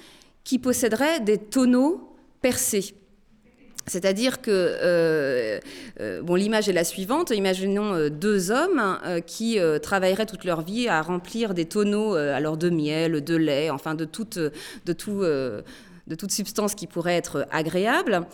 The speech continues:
Euh, c-, on peut faire la différence entre celui qui aurait des tonneaux, euh, bien étanches et puis celui qui aurait des tonneaux percés. Et alors évidemment, euh, celui qui aurait des tonneaux bien étanches,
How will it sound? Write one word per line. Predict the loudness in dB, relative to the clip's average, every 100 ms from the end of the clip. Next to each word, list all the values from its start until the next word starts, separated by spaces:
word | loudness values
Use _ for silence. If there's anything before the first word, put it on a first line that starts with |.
| -16 -14 -12 -2
Euh, | 2 4 4 4 2 2 -2
c-, | -2 -4 -4 -6 -6 -10 -10 -8
on | -8
peut | -8
faire | 0 2
la | 2
différence | 0 0 0 0
entre | -2 -2 -4
celui | -2 -2 -4
qui | -2 2
aurait | 4 2
des | 2 -2
tonneaux, | -2 -2 0 0
euh, | 0 -4 -6
bien | -2 0 2
étanches | 0 0 0 0 -2 -4
et | -6
puis | -8
celui | -6 -6 -6
qui | -2 0
aurait | 0 -2
des | -2 -6
tonneaux | -2 -2 -2
percés. | -4 -4 -2 -2 0 -2 -4 -20 -18 -18 -18 -18 -2
Et | 2 4
alors | 4 2
évidemment, | 0 0 0 2 0 -2
euh, | 0 0 0
celui | -2 -2 -2 -4 -6
qui | -8 -6 -2
aurait | 0 2 2
des | 2 -2
tonneaux | -2 -2 0
bien | -2 0 0 0
étanches, | -2 0 0 0 -2